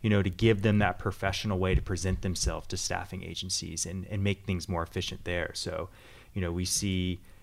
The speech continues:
Kamana being the place, the digital wallet for the healthcare professional, um, replacing the resume, replacing a lot of these old ways of, of sharing this data,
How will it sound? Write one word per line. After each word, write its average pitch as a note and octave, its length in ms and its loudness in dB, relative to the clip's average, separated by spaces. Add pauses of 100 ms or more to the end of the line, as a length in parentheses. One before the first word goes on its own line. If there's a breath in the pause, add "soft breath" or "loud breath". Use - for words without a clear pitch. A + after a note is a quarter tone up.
(160 soft breath)
Kamana G#2+ 380 8
being G#2+ 440 6
the G2+ 140 6
place, A2 440 4
the G#2+ 120 0
digital G#2 380 6
wallet G#2 280 10
for A2+ 80 2
the G2 80 2
healthcare G#2 380 4
professional, C#3+ 760 0
um, F#2 520 2 (260)
replacing G#2 600 0
the G#2 80 2
resume, G2 500 4
replacing F#2+ 580 0
a F#2 40 2
lot F2+ 180 2
of F2 60 0
these F2+ 300 -2 (140)
old F#2+ 420 2
ways F#2 520 2
of, F2 220 0
of F2 280 -2 (120)
sharing G2+ 420 4
this F2+ 160 0
data, A2+ 420 2